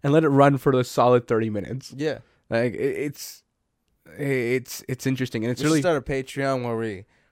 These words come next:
Speaker 2: release that in-between footage of us talking about what we're gonna do next.
Speaker 1: Actually, so, we can't, we, some of that we can't release.
Speaker 2: No, some of it, obviously, it, it'd still be edited, so we
Speaker 1: Yeah.
Speaker 2: couldn't call it, like, raw footage.
Speaker 1: Yeah.
Speaker 2: But, like, just, like, the missed part of, like, us discussing what we're planning on doing
Speaker 1: Yeah,
Speaker 2: next.
Speaker 1: ob-, obviously, and it's always, I,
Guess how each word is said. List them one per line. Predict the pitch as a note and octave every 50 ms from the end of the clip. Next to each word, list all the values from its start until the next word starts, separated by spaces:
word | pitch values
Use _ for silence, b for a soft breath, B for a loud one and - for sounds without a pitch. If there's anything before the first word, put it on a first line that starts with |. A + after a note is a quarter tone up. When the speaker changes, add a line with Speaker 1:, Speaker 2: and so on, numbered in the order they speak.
| _ -
Speaker 2:
release | A#2+ B2 A#2 A2+ A#2 A#2 A2+ -
that | - - A#2 A2 G#2+
in-between | - A2+ A#2 G#2+ A#2 - - A#2+ A2+ A2
footage | - - A2+ G#2+ G#2+ G2+ G#2+
of | G#2
us | G2+ G2+ G2+
talking | - - A2+ F#2+ G2 - - A2
about | G#2 F#2 F#2+ F#2+ E2+
what | E2+
we're | G2+ G2+
gonna | F2+ F#2+ F#2
do | F2 F2 F#2
next. | F2+ F#2 F#2 A2 A#2+ - -
Speaker 1:
Actually, | C3 - - D#3+ C#3
so, | - - B2 F2+
we | B2+ C3 B2+
can't, | - D3 C3+ B2 -
we, | B2+ B2+ A#2
some | - D3 D3+
of | D#3+
that | E3 E3+ D#3
we | C#3+ C3
can't | A#2+ C3+ B2+ A2
release. | G#2+ G#2 G#2 G#2+
Speaker 2:
No, | - -
some | E3 - - G3 A3
of | A3+ G#3+
it, | A3 E3+ D3+
obviously, | - D3+ D#3 D3 D3+ D#3+ - - D3+ C3+ B2
it, | - - D3+ C#3 _ _ _
it'd | - D3+ - -
still | - - - F#3+
be | F3+ D3 D3+ - -
edited, | - A2+ A#2+ A#2+ A2 F#2+ F#2+ F#2+ F2
so | - - B2+ B2+
we | G#2 B2
Speaker 1:
Yeah. | A#2 -
Speaker 2:
couldn't | - - D3 D3+ C#3 - _
call | - - A#2+ A#2+ A#2+
it, | G#2+ - - -
like, | G2 G#2 G2 F#2 -
raw | F#2+ F#2 G2 F#2+ G2 G2+ G#2+
footage. | B2 - - D3+ D3 E3 E3+
Speaker 1:
Yeah. | B2 A#2 G2+ F2 - b b b b b b b
Speaker 2:
But, | - C3
like, | B2+ A#2+ -
just, | - C3 - -
like, | C#3+ - -
the | B2+
missed | A#2 A2 G#2+ A2+ A2 - - - _ - _ -
part | - - A2 A2 A2
of, | G#2 F#2+
like, | A2 G2 G2+ - - -
us | A2 G#2+ G2
discussing | - - G#2 - - - - G#2 G#2 - - A2+ A2 G#2 G#2
what | G#2 F2
we're | G2 G2+
planning | - - G#2 F#2+ F#2 F#2+ F#2+
on | F#2+
doing | F2+ F#2 -
Speaker 1:
Yeah, | B2+ A#2+
Speaker 2:
next. | E2 C3
Speaker 1:
ob-, | D3 D3+
obviously, | D3 E3+ F3 F3+ F3+ D#3+ - E3+ C#3+
and | C#3 C#3+
it's | D3 C3+ -
always, | - C3+ D3 D3+ D3 C3 -
I, | - C3 B2+